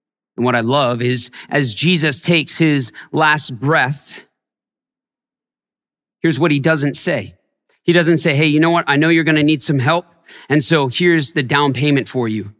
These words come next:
You can pay the rest." He doesn't say, "Hey, I know you're, you're in debt and I know interest is a killer. And so I'm gonna,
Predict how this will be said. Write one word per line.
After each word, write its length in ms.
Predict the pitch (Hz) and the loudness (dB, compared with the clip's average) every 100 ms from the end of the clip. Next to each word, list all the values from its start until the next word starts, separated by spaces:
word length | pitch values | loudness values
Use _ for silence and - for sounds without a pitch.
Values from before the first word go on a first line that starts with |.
| _ | _
You 120 | 139 | -4
can 140 | 131 127 | -2 -2
pay 160 | 131 | -2
the 80 | 123 | 0
rest." 420 | 135 107 - - _ _ _ _ _ _ _ _ _ - _ | -2 -4 -8 -14 _ _ _ _ _ _ _ _ _ -20 _
He 80 | 156 | 0
doesn't 180 | 170 160 | 2 2
say, 160 | 175 | 0
"Hey, 260 | 156 175 139 - | 0 0 -2 -4
I 120 | 147 160 | 0 2
know 240 | 175 185 | 2 2
you're, 360 | 165 165 156 - - | 2 2 0 -4 -4
you're 200 | 165 175 | 0 2
in 300 | 175 170 156 | 4 2 2
debt 420 | 170 170 - - _ _ - | 2 0 -2 -12 _ _ -2
and 120 | 156 | 2
I 80 | 160 | 2
know 340 | 175 175 131 _ _ | 2 0 -4 _ _
interest 680 | 190 202 - 180 143 - - | 0 0 2 0 0 -2 -2
is 160 | 165 151 | -2 0
a 60 | |
killer. 380 | - - 190 165 | -2 2 2 4
And 120 | 151 | 2
so 140 | - 175 | 0 0
I'm 160 | 165 | 2
gonna, 240 | 180 165 | 2 2